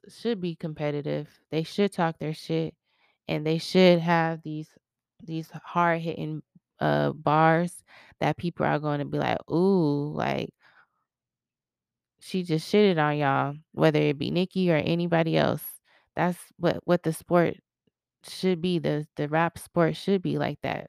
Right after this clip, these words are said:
They should be able to talk they shit and rap. Um, and sometimes that's, that involves being petty. I mean, it, it just is what it is. Um, but as far as the negativity,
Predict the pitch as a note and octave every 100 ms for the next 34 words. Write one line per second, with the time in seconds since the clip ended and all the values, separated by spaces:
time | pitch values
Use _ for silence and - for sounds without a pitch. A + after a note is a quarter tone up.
0 | - E3 - G3 F#3 G3+ F#3+ F3 E3+ -
1 | F#3 F#3+ - F#3+ - F3+ F3 - - D#3+
2 | D#3+ E3 - - - _ _ _ _ _
3 | _ _ - D#3 D3 D3 C#3+ C#3+ C#3+ _
4 | _ _ _ _ _ _ _ - D#3 D#3+
5 | E3 F3 G3+ G#3+ G#3 A3 - - A3 _
6 | - F3+ F#3 G#3+ G#3+ G#3+ G#3+ A3 - F#3+
7 | A3+ A3 A3 B3+ F#3 D#3 D#3+ _ _ -
8 | F3 F#3 G3 G3 G#3 G3+ G3 G3+ G3+ F#3+
9 | F#3+ F#3+ F#3 F#3 F3+ D#3+ D#3 - _ _
10 | - - _ - E3+ D#3 D3 D3 C#3+ E3
11 | D#3+ E3 - A3+ A3 G3 E3+ E3 D#3+ D#3+
12 | - G#3+ F#3 F#3 F3+